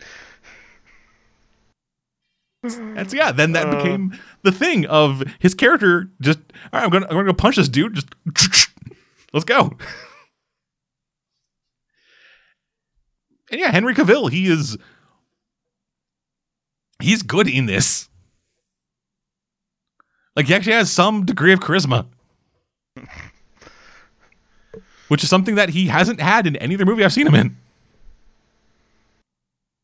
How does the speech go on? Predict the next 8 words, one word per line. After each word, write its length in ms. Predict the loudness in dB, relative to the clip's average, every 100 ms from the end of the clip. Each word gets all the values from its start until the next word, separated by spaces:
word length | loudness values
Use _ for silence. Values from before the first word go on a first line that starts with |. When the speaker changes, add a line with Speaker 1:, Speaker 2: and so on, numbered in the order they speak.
| _ _ _ _ _ _ _ _ _ _ _ _ _ _
Speaker 1:
<laughs> 100 | -6
Fucking 1500 | -6 -6 -20 -20 -20 -20 _ -20 -20 -20 -20 -18 -14 -12 -8
mustache. 680 | -4 -4 -4 -12 -12 -18 _ _ _ _ _ _ _ _ _ -8
<laughs> 1080 | -2 -2 -2 0 0 2 0 0 -2 -2 -4 -8 -8 -8 -14 -12 -14 -16 -18 _ _ -20 -20 -20 _ _ _ _ _ _ _ _ -20 -20 _ -20 -10
What 260 | -2 0
is 320 | 2 2 0 -8 -12 -20 -20 -20 -20 _ -20 -16 -8
even 360 | -2 2 2 4
more 380 | 4 4 4